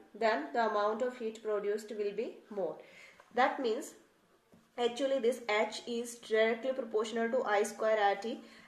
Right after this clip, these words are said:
and when we remove the proportionality symbol, still it remains I square R T, because here the value of constant is one. But the answer which you will get will be in joule.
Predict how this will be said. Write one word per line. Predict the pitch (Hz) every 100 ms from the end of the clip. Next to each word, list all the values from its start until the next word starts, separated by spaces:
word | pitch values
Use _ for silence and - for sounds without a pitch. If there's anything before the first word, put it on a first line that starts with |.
| -
and | 233 226
when | 226 233
we | 254
remove | 233 233 262
the | 269
proportionality | 262 226 226 226 233 226 220 214 220 311
symbol, | - 208 214 208
still | - - 262 254
it | 214 233
remains | 220 220 220 226
I | 214
square | 226 - 220 208
R | 196
T, | 196 208
because | 226 226 226
here | 240 226
the | 226
value | 220 202 220
of | 226
constant | 220 202 208 - 214 214
is | 220
one. | 202 196 - - - - - _ _ -
But | 226
the | 240
answer | 233 247 285
which | 285 285
you | 277
will | 254 254
get | 240 233 233
will | 226
be | 226 233
in | 226
joule. | 226 214 240